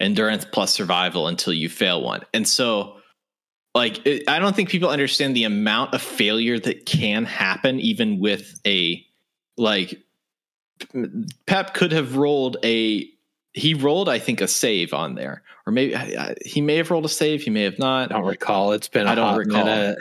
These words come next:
Speaker 1: It's been a while. It's been several months. Um, but, like, he could have rolled a fail, and that character is dead. And there's no, like, nobody was stabilizing him 'cause everyone was dealing with a, a feral ghoul horde that he decided to run into the middle of.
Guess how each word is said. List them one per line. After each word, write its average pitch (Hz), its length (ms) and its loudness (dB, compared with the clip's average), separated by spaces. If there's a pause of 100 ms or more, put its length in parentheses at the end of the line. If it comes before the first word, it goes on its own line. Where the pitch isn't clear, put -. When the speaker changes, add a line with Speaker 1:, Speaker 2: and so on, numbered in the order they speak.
(160)
Speaker 1:
It's 113 140 -2
been 135 140 4
a 120 60 2
while. 101 220 2
It's - 80 -6
been 110 120 0
several 98 280 0
months. 82 400 -2
Um, 101 420 0 (880)
but, 110 160 2
like, 98 300 0 (220)
he - 180 -2
could 151 140 2
have 123 100 0
rolled 120 160 2
a 110 60 -2
fail, 127 440 2
and 110 160 0
that 95 160 0
character 85 440 0
is - 180 -6
dead. - 440 -4 (280)
And - 100 -2
there's 90 220 0
no, 90 540 -2 (140)
like, - 360 -4 (480)
nobody 113 320 2
was 98 180 0
stabilizing 90 640 0
him 82 140 -4
'cause 92 180 -4
everyone 87 360 0
was 87 160 0
dealing 87 280 -2
with 80 160 -4
a, 82 240 -2 (140)
a - 80 -2
feral 87 400 -2
ghoul 87 200 0
horde 92 380 -2 (380)
that - 100 -8
he 104 80 -2
decided 85 380 -2
to 80 80 -6
run 71 160 -4
into 90 180 -2
the - 80 -4
middle 127 280 0
of. - 180 -14